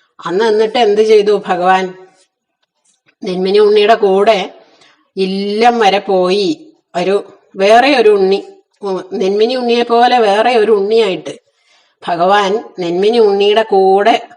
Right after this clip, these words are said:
പോയി ഇല്ലത്ത് വരെ കൊണ്ടുപോയി ആക്കി ഭഗവാൻ. ഉണ്ണിയെ ഇല്ലത്ത് കൊണ്ടേ ആക്കി ഗുരുവായൂർക്ക് തിരിച്ചു പോന്നു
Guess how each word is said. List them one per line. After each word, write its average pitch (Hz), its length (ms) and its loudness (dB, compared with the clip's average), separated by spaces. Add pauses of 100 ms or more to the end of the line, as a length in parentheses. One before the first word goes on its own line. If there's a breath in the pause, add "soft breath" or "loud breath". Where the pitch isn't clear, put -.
(120)
പോയി 190 340 -2
ഇല്ലത്ത് 185 600 -8
വരെ 202 220 0
കൊണ്ടുപോയി 196 840 -4
ആക്കി 190 440 -6
ഭഗവാൻ. 160 440 -6 (580)
ഉണ്ണിയെ 196 320 0
ഇല്ലത്ത് 208 340 0
കൊണ്ടേ 220 340 0
ആക്കി 226 840 -2
ഗുരുവായൂർക്ക് 180 760 -2 (420)
തിരിച്ചു 175 300 -4
പോന്നു 185 800 0